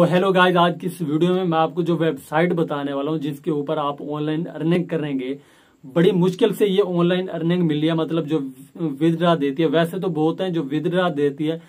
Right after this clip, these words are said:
बड़ी मुश्किल से ये मिली है मुझे। तो अगर आप ऑनलाइन अर्निंग करना चाहते हैं, अगर सीरियस हैं अपनी लाइफ को लेके, अपने फ्यूचर को लेके,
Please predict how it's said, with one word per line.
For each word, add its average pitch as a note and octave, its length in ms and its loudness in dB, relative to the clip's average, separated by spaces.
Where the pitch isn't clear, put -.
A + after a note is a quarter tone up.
बड़ी E3 160 4
मुश्किल E3 420 0
से G3+ 140 -4
ये D#3 240 2
मिली C#3 300 0
है F3 120 4
मुझे। C#3+ 340 -2
तो E3 160 -8
अगर D#3+ 220 0
आप E3+ 200 0
ऑनलाइन E3+ 440 -2
अर्निंग D#3+ 380 -6
करना F3+ 280 -2
चाहते D3 340 -4
हैं, D#3 60 -4
अगर D3 340 -4
सीरियस E3 480 -2
हैं A#2+ 160 -8
अपनी E3+ 260 0
लाइफ E3 480 4
को - 100 -4
लेके, C#3+ 240 0
अपने D3 220 -2
फ्यूचर D#3+ 400 -2
को C#3 100 -8
लेके, B2+ 300 -6